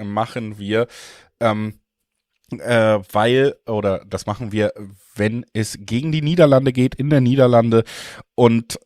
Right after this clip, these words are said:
Deutschland kommt natürlich jetzt, äh, mit einem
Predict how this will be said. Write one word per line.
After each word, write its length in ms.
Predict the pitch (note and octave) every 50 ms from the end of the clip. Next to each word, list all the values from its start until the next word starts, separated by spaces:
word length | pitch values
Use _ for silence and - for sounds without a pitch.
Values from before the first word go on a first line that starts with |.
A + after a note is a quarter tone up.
| _ _ _ -
Deutschland 500 | G#2+ - G#2 A2 A#2 - - C#3 C3+ -
kommt 240 | - G2+ F2 F2+
natürlich 320 | G2 - - C3+ C3 C3+ -
jetzt, 420 | B2+ - - - - - - _ _ _ _ -
äh, 300 | - A#2 A#2+ B2 B2+ C3+ - - _ _ -
mit 200 | C3 - - D3
einem 120 | C3+